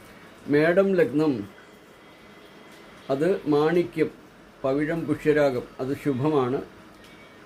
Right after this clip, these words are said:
അശുഭമെന്ന് പറയുമ്പോൾ മരതകവും വജ്രവുമാണ്. ഇടവം ലഗ്നത്തിന്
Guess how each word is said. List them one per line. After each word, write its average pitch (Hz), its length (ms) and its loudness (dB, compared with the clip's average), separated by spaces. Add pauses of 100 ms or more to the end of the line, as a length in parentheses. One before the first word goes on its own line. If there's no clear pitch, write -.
(160)
അശുഭമെന്ന് 175 560 0
പറയുമ്പോൾ 156 380 0
മരതകവും 156 480 0
വജ്രവുമാണ്. 131 600 0 (800)
ഇടവം 185 400 2
ലഗ്നത്തിന് 160 540 0